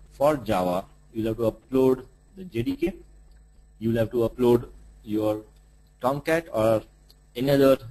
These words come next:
app server supported for Java, and then you'll have to start the Tomcat server or start any other server which will support Java into the worker role.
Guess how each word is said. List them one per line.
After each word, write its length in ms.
app 200
server 460
supported 540
for 180
Java, 380
and 280
then 300
you'll 160
have 80
to 120
start 520
the 100
Tomcat 560
server 440
or 40
start 420
any 180
other 100
server 460
which 160
will 80
support 420
Java 440
into 560
the 100
worker 380
role. 140